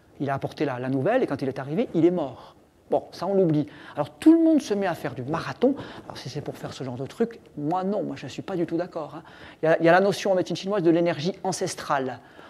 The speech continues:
On a une énergie qui est donnée par les parents, et c'est comme un réservoir plombé, c'est comme une lampe à huile. C'est, cette huile, quand elle, quand, quand elle a, quand elle aura été utilisée, fini.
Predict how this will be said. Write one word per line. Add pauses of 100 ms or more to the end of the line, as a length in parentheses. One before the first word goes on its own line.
(160)
On
a
une
énergie
qui
est
donnée
par
les
parents, (320)
et
c'est
comme
un
réservoir
plombé,
c'est
comme
une
lampe
à
huile. (540)
C'est,
cette
huile,
quand
elle,
quand,
quand
elle
a,
quand
elle
aura
été
utilisée, (140)
fini.